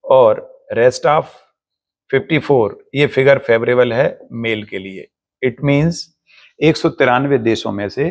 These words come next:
एक सौ उनतालीस देश ऐसे हैं जहां महिलाओं की संख्या पुरुषों से ज्यादा है, यानी हर एक हजार पुरुषों पर महिलाओं की संख्या ज्यादा है।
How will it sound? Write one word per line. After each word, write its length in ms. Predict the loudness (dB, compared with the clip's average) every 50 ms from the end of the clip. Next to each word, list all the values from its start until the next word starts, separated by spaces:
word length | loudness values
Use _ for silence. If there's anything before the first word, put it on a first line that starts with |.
| -8 _ _ _ _ _ _ -4
एक 200 | 0 0 0 0
सौ 180 | 0 -2 0 0
उनतालीस 420 | 0 0 0 0 2 2 0 0
देश 260 | 2 2 0 0 0 0
ऐसे 280 | -2 -2 0 0 -2 0
हैं 240 | -2 -4 -8 -10 -14 _ _ _ -18 -12
जहां 560 | -6 -2 -2 0 2 2 2 2 2 0 -2 -6 -12 _ _ _ _ _ _ -4
महिलाओं 540 | 0 0 0 2 2 2 2 4 2 2
की 140 | 0 -2 -6
संख्या 480 | -6 -6 -8 -8 -8 -4 0 2 2 2 0 -4 _ _ _ _ _ -2
पुरुषों 300 | -2 -2 0 0 -2 -2 -2
से 120 | -2 -2
ज्यादा 300 | -2 -2 -4 -4 -6 -10
है, 260 | -10 -12 -14 -16 -18 _ _ _ _ _ -6
यानी 360 | -2 0 0 2 2 0 0 -2 -6 _ _ _ _ _ _ _ -8
हर 160 | -2 0 0 0 0 -2 -6 -10 _ _ _ _ _ _ -16 -14 -12 -12 -14 -12 _ -2
एक 160 | -2 0 0
हजार 220 | 2 2 2 2 0
पुरुषों 380 | -2 -4 -6 -2 0 0 0
पर 280 | 0 0 -4 -4 -6 _ _ _ _ _ -6
महिलाओं 360 | -4 -2 0 2 2 2 0 0
की 80 | -4
संख्या 300 | -8 -8 -10 -8 -8 -8
ज्यादा 300 | -6 -6 -6 -6 -6 -8
है। 200 | -12 -12 -16 _